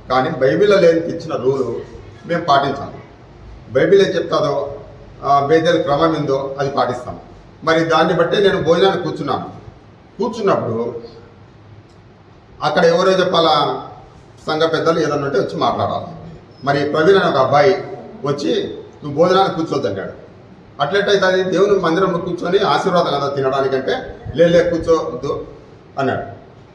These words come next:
నేను తింటా అని చెప్పినాను. అయితే ఆ పిల్లోడు సీరియస్ అయినాడు. సీరియస్ అయ్యి మీదికి రావడం, ఆ, "నన్ను నీ కథ చేస్తా, చూ-, నిన్ను చూసుకుంటా, నేను వంద, వంద మందిని తోలుకొస్తా," నానాక మాటలని నా మీదకి వచ్చినాడు. సరే, ఆ పిల్లోడు చిన్న వయసు,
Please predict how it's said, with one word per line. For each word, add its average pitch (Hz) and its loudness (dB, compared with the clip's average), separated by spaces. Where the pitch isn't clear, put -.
నేను 165 -2
తింటా 165 2
అని 165 0
చెప్పినాను. - -4
అయితే 175 0
ఆ 170 2
పిల్లోడు 160 -2
సీరియస్ 156 -2
అయినాడు. 107 -6
సీరియస్ 165 2
అయ్యి 160 2
మీదికి 147 -2
రావడం, 135 2
ఆ, 175 -2
"నన్ను 143 0
నీ 131 -2
కథ 143 0
చేస్తా, 135 -2
చూ-, 131 2
నిన్ను 127 0
చూసుకుంటా, 131 -4
నేను 131 0
వంద, 131 0
వంద 131 0
మందిని 139 0
తోలుకొస్తా," 131 0
నానాక 143 2
మాటలని 139 0
నా 143 2
మీదకి 156 0
వచ్చినాడు. 131 -2
సరే, 160 2
ఆ 143 2
పిల్లోడు 202 -2
చిన్న 175 0
వయసు, 143 0